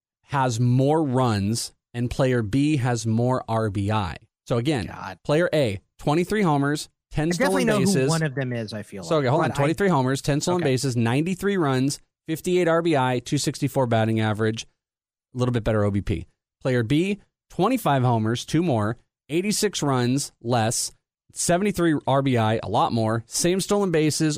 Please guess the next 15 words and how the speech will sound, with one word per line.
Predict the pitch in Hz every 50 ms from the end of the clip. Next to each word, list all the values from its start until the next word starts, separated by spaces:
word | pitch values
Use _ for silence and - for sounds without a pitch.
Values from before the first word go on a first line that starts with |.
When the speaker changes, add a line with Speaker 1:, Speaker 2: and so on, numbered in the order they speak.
| - -
Speaker 1:
almost | 147 151 156 151 - 147
identical | 127 123 127 135 135 131 - 127
batting | 110 110 104 101 95 95 92 90
average. | 92 90 98 101 95 95 - - _ _ _ _ _ _ _ _ _ _ _ -
Which | - 110 110 147 170 170 -
one | 175 175 175
do | 160 160
you | 147 143
want, | 127 135 143 156 165 170 -
and | - 120 120
what | 131 - 107
guesses | 117 117 113 - 110 90
do | - 101
you | 98 95
got? | 90 95 82 65 -